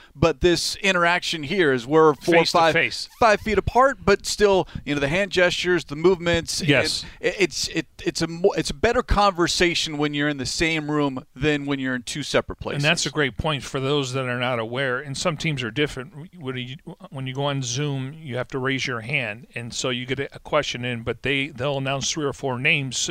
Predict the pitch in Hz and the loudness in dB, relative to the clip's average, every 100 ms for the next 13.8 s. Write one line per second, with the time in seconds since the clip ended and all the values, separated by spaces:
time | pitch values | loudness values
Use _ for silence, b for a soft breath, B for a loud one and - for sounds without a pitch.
0 | - 139 139 135 131 123 113 135 123 127 | -6 -6 -4 -2 -4 -4 0 -2 -2 -8
1 | 127 - 190 160 151 B B B B - | -10 -4 -2 0 -2 B B B B -2
2 | 170 156 143 156 147 - 196 - 156 131 | 0 2 0 -6 -8 -2 0 0 -4 -4
3 | 170 _ 165 151 151 147 139 139 131 120 | -8 _ -10 -10 -6 -2 -2 -2 -4 2
4 | 151 - 139 127 - 165 - 131 143 - | 0 2 -4 -4 0 -2 -2 -4 -6 -6
5 | 131 139 135 131 131 156 127 160 139 139 | -4 -2 -2 -4 -6 -6 -8 -6 -4 -6
6 | 120 131 135 131 - 123 147 131 120 131 | -6 -2 -2 -2 -4 -4 -4 -4 -4 -2
7 | 110 - - - - 127 143 135 131 135 | -2 -6 -12 -8 -6 -4 -4 -4 -4 -6
8 | 120 - - 165 139 B B B B 156 | -8 -10 -6 -4 -4 B B B B -2
9 | 151 139 135 135 160 180 156 135 127 120 | 0 0 0 2 2 2 -2 -6 -6 -4
10 | - 139 - - 170 135 B B B - | -2 -2 -4 -4 -4 -4 B B B -6
11 | 143 131 143 180 233 233 - 165 143 135 | -2 -2 -6 -12 -18 -20 -14 -10 -8 -2
12 | 175 160 139 - 156 143 123 135 - 156 | 0 0 -2 -2 -2 -2 -4 -8 0 4
13 | 139 123 120 - 165 - 143 | 4 0 -6 -2 -2 -2 -8